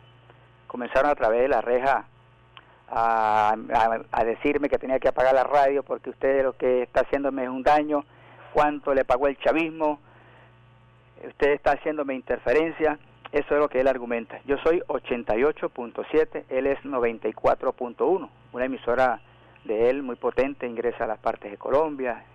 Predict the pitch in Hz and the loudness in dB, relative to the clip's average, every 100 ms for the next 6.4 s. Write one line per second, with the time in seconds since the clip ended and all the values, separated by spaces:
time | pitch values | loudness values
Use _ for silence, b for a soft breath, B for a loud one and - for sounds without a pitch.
0 | - 151 190 190 123 - - - 117 139 | -6 -4 -4 -6 -12 -16 -20 -2 0 2
1 | 127 110 117 156 160 131 143 151 175 175 | 0 -4 -6 -4 -4 -2 -2 0 -2 0
2 | 196 139 117 143 143 131 143 160 131 143 | -2 -2 -4 -2 -2 -2 0 0 -2 -4
3 | 151 143 139 131 113 135 139 120 - 127 | -4 -2 0 0 -2 -4 -4 -10 -12 -14
4 | - 196 - 151 147 143 123 139 139 120 | -6 -6 -4 -6 -4 -4 0 0 0 -4
5 | 131 175 147 135 - 147 151 147 151 135 | -4 -2 -2 -2 -2 -2 -2 -2 -4 -4
6 | 139 165 180 - | 0 0 0 -8